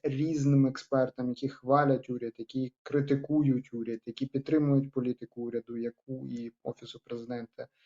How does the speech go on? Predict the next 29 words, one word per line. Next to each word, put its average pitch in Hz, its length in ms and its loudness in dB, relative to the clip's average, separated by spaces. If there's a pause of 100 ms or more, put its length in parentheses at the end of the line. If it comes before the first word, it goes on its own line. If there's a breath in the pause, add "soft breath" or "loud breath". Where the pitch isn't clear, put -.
(580 soft breath)
питань 202 440 4
би 165 100 6
не 156 240 6
було, 143 480 4
бо 156 80 0
це 147 220 0
наша 165 360 4
внутрішня 143 580 0
справа, 165 380 2
як 147 260 4
ми 139 80 2
організовуємо 127 600 2
наше 131 260 -2
інформаційне 123 680 -4 (100)
поле. 110 220 -8 (240)
Але, 156 440 8 (1900 loud breath)
а, 135 320 2
оскільки 208 400 0
ми 180 260 4
потребуємо 151 580 0
міжнародної 135 540 2
допомоги, 120 540 -6
оскільки 120 400 -8
ми 156 160 2
є 151 160 4
воюючою 143 600 0
демократією 139 580 0
проти 147 320 2
тоталітаризму 127 1300 -2